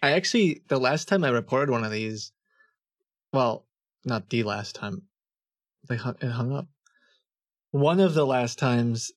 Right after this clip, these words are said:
that I reported it, it was on Twilio, and they did, uh, they take that stuff down, which is cool because they, you know, they, like, uh, likely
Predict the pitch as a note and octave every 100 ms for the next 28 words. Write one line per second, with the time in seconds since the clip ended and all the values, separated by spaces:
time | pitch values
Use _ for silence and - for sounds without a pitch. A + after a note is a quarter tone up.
0 | _ A#2 A2+ A#2 A#2+ A2+ A2+ A2 - B2+
1 | B2+ C3 B2+ A#2+ A2+ - A#2 A#2 A2 A2+
2 | - A#2 A#2 A2+ B2 A2+ D#3+ - _ -
3 | - - - _ _ _ _ _ _ _
4 | _ _ _ _ _ _ _ _ C#3 -
5 | B2+ A#2 - B2+ - A#2 A2 G#2+ G2+ -
6 | C3 A#2+ - C#3+ C#3 C3+ - _ - B2
7 | - A#2+ A#2 - A#2 B2+ A#2 - _ _
8 | _ _ _ _ _ _ C#3+ A2+ G2+ A2
9 | G#2 - - - - - C3+ C#3+ E3+ E3+
10 | C#3+ B2+ A#2+